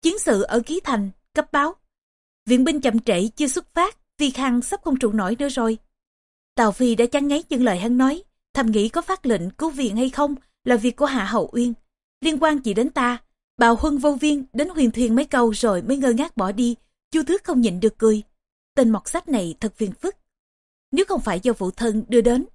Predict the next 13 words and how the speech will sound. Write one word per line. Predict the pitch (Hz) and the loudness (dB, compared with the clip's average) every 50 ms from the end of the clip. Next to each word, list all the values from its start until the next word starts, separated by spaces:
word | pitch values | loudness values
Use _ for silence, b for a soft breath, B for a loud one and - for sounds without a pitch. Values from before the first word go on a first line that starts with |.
| _ _ _ _ _ | _ _ _ _ _
thì | 262 262 | -2 0
ta | - 302 294 | 2 2 2
đã | 269 269 | 2 0
sớm | 269 - 349 381 392 | 0 -2 -4 -4 -4
đuổi | 240 190 214 | -4 -2 -2
đi | 220 269 247 | 0 0 -2
rồi." | 214 226 214 202 202 - - _ _ _ _ _ _ _ _ _ _ _ _ _ _ _ | -2 -2 -4 -4 -4 -6 -12 _ _ _ _ _ _ _ _ _ _ _ _ _ _ _
Tào | - 214 | 0 0
Phi | 196 - 262 254 | 2 2 2 2
chưa | 220 - 285 269 | 2 2 0 2
nói | 269 294 311 | 2 2 0
hết | 330 392 - _ | -2 -4 -6 _
câu, | - 262 269 277 262 | -2 0 0 0 -2